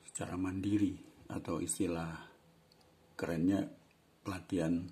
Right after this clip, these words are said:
bahasa Inggris secara otodidak. Briefing of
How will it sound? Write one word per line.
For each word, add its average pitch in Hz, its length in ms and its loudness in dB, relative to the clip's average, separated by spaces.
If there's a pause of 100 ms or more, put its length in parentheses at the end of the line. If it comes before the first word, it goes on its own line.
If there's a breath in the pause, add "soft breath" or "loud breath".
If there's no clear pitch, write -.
(160)
bahasa - 240 -2
Inggris 92 240 0
secara 82 320 -6
otodidak. 80 480 -8 (1500 loud breath)
Briefing 107 640 6
of 92 160 0